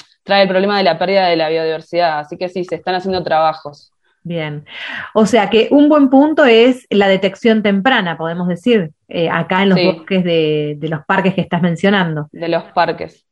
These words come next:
Speaker 1: sí.
Speaker 2: Bien.
Speaker 1: Y, mira, lo que se recomienda a los guardaparques cuando vean, eh, la manita en, en otoño, ¿no? Que es la época donde vas a ver las fructificaciones, eh, se recomienda levantar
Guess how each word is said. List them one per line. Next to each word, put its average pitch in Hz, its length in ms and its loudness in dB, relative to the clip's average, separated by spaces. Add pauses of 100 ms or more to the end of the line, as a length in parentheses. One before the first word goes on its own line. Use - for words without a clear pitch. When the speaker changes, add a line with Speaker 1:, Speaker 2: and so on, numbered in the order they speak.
(360)
Speaker 1:
sí. 175 340 -6 (380)
Speaker 2:
Bien. 190 260 0
Speaker 1:
Y, 294 320 -2
mira, 190 320 0
lo 185 180 0
que 180 140 -6
se 185 180 -6
recomienda 220 1000 -4
a 170 140 -6
los 170 100 -2
guardaparques 202 720 -2
cuando 151 300 -4
vean, 185 560 -2 (100)
eh, 147 440 -12 (100)
la 156 160 -4
manita 185 580 -2
en, 147 340 -12 (220)
en 165 140 -6
otoño, 175 420 0
¿no? 180 180 -4
Que 180 100 -6
es 160 120 -12
la 151 140 -2
época 160 320 -2
donde 147 240 -4
vas 156 180 -6
a 160 60 -2
ver 165 80 0
las 165 160 -4
fructificaciones, 160 920 -10 (580)
eh, 165 260 0
se 170 180 -2
recomienda 185 540 0
levantar 214 600 0